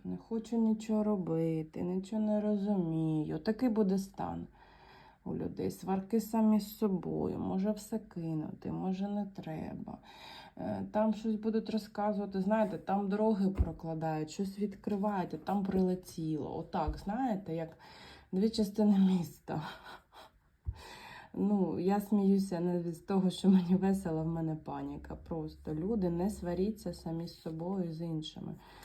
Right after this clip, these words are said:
Якесь таке нагнітання, карта диявола, ворог хоче вам ваше сонце просто затьмарити.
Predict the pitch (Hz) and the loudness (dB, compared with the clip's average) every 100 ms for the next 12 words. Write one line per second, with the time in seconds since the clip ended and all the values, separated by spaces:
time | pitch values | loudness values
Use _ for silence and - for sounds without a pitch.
0 | - - - - 156 220 220 196 233 220 | -20 -20 -14 -12 0 0 2 0 2 4
1 | 202 202 196 226 254 226 170 - 196 - | 4 4 2 0 2 2 0 -4 -8 -6
2 | 185 185 185 226 226 180 170 165 185 190 | -4 0 0 0 -2 0 0 -2 0 0
3 | 190 - 196 - 175 170 170 160 165 175 | 0 -4 -6 -6 -6 -6 -6 -6 -6 -6
4 | 180 175 190 190 185 160 - 165 160 - | -6 -4 0 0 0 -6 -8 -8 -8 -6
5 | 160 160 175 156 160 - - - | -6 -6 -6 -6 -8 -10 -14 -14